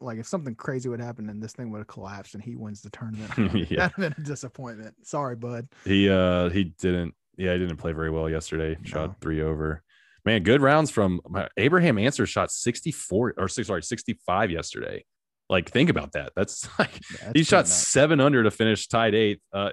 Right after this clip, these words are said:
Speaker 2: actually, honestly, the top, the top, the T eight group of guys was pretty impressive. Uh, let's just go down the list of the top ten. It's a really, a pretty interesting group. So Phil, obviously, then Louis and Brooks tied for s-, uh, second.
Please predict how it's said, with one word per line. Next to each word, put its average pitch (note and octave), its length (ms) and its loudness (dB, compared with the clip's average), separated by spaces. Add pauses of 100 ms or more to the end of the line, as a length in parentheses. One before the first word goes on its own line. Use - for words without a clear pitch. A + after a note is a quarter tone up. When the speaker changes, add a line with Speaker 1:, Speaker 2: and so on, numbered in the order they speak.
Speaker 2:
actually, C#3 260 0
honestly, C3+ 300 -2
the G#2+ 100 -4
top, B2+ 300 -2
the G#2 80 -8
top, C3+ 260 -4 (560)
the G#2+ 80 -6
T F3+ 280 -2
eight D3 240 0 (400)
group G2 300 -4
of F2+ 160 -6
guys F2+ 360 -6
was E2+ 140 -10
pretty C3+ 240 -4
impressive. F2 420 -4
Uh, G2+ 120 -4 (240)
let's D#3+ 100 0
just A3 100 -2
go G#3 80 4
down F3 120 6
the C#3 80 2
list B2 160 2
of G#2+ 80 -4
the F#2+ 40 -2
top F#2+ 220 2
ten. F#2 160 -4
It's E2 120 -6
a E2+ 60 -6
really, G#2 280 -2
a E2+ 60 -6
pretty F#2 260 -2
interesting E2+ 320 -8
group. F2 200 0
So F#2 140 -2
Phil, C3+ 260 4
obviously, A2+ 400 4
then G#2 200 0
Louis G2+ 280 2
and F#2+ 200 -4
Brooks F#2+ 240 -6
tied F#2+ 200 0
for - 60 -8
s-, - 360 -12
uh, E2+ 280 0
second. G2 400 -2